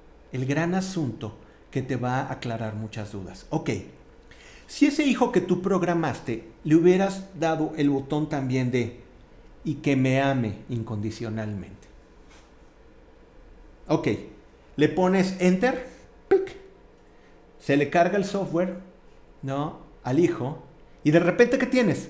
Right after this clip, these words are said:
Un hijo perfecto. Aparentemente, pero no es cierto. Porque, ¿qué pasaría en la mañana? Vendría el hijo, "Ay, papá, te quiero mucho. ¿Puedes ir a hacer esto?". "Sí, lo voy a hacer".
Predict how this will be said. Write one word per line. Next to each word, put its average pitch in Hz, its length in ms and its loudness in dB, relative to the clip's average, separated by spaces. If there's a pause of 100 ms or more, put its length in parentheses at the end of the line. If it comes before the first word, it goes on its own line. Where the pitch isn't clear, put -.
(120)
Un 127 120 -2
hijo 101 160 -8
perfecto. - 420 -12 (2250)
Aparentemente, 110 1080 -8 (580)
pero 104 200 -10
no 107 100 -10
es 98 80 -10
cierto. 139 440 -12 (1160)
Porque, 202 300 2
¿qué 277 100 0
pasaría 269 380 2
en 233 60 2
la 226 80 2
mañana? 156 320 0 (580)
Vendría 185 360 6
el 220 100 2
hijo, 160 340 0 (580)
"Ay, 233 320 2
papá, 208 420 0
te 214 100 -2
quiero 269 220 0
mucho. 131 440 0 (1160)
¿Puedes 226 280 6
ir 240 100 2
a - 20 6
hacer 220 200 2
esto?". - 280 -2
"Sí, 269 320 -2
lo 233 100 0
voy 226 200 2
a - 20 0
hacer". 165 420 -4